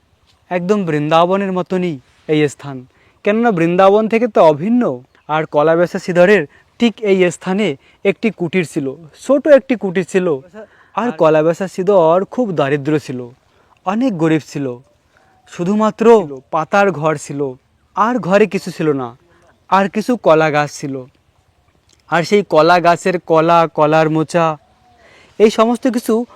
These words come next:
বিক্রি করত। আর চৈতন্য মহাপ্রভু এসে প্রতিদিন কলাবেচা শ্রীধরের সঙ্গে লীলা করত, দামাদামি করত যে, "তোমার কলা কত করে?" শ্রীধর বলতো, "এত টাকা।"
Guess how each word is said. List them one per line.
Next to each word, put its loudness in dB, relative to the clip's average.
বিক্রি 0
করত। -4
আর 4
চৈতন্য 2
মহাপ্রভু 4
এসে 6
প্রতিদিন 0
কলাবেচা 2
শ্রীধরের 2
সঙ্গে 2
লীলা 4
করত, -10
দামাদামি 2
করত -4
যে, -8
"তোমার 2
কলা 2
কত -2
করে?" -4
শ্রীধর 2
বলতো, 4
"এত 2
টাকা।" 0